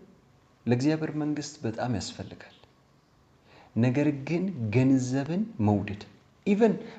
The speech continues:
አይታችኋል? መጽሐፍ ላይ ስታነቡ እኮ እግዚአብሔር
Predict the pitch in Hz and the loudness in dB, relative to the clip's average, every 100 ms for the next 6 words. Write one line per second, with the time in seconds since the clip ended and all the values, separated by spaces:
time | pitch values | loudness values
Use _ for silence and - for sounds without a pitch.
0 | - 151 165 170 190 160 139 - 170 175 | -4 -2 -2 -2 -2 2 2 2 -2 -2
1 | 175 - - 170 165 165 160 - 202 - | -6 -6 -6 -4 -2 -4 -6 -6 -8 -8
2 | 160 147 160 160 175 170 | -2 2 4 2 0 0